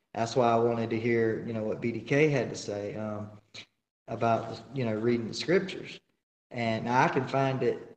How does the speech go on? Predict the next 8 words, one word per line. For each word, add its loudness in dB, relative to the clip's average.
through, 0
um, -2
exegesis, 0
but -8
not -6
eisegesis. -2
And -2
also, 2